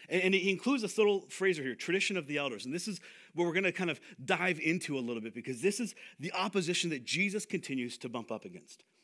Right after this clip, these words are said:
When God gave Moses the, the Ten Commandments and the law, this is all the way back kind of at the beginning of your Bibles. This is Genesis and Exodus, Leviticus. This is all the story of kind of the begin-, the beginning of this Jewish nation and, and God's commandment and God's covenant with them.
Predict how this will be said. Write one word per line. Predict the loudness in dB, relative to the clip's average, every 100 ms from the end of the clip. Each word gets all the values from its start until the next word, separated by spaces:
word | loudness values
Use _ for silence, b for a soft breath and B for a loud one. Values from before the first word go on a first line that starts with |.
| B B 0
When | 2 4
God | 4 4 4
gave | 4 4
Moses | 2 0 -2 -6
the, | -6
the | -6 -6
Ten | -6 -6
Commandments | -4 -4 -4 -6
and | -6
the |
law, | -4 -2 -2
this | -4 -8
is | -6
all | -4
the |
way | -4
back | -4 -6
kind | -6
of |
at | -6
the | -8
beginning | -10 -4 -2 -2 -4
of | -8
your | -8
Bibles. | -4 -2 -2 -6
This | -10 -14
is |
Genesis | -8 -6 -6 -10 -10
and | -8
Exodus, | -6 -6 -8 -10 B B B B
Leviticus. | -2 2 2 0 -4
This | -6
is | -4
all | 0 0
the | -2
story | -6 -4 -4
of |
kind | -4 -6
of | -6 B B
the | -6
begin-, | -4 -6 2 4 4 2 -2
the | -6
beginning | -8 2 4 4 -2
of | -4
this | -6 -6 B B -6
Jewish | 0 2 2 2
nation | 4 4 2 -2 -4
and, | -6 -4
and | -4 -6 B -2
God's | 2 4 2 0
commandment | -2 0 2 2 2 -2
and | 0
God's | 0 0
covenant | -4 -6 -4 -2 -2
with | -4 -8
them. | -12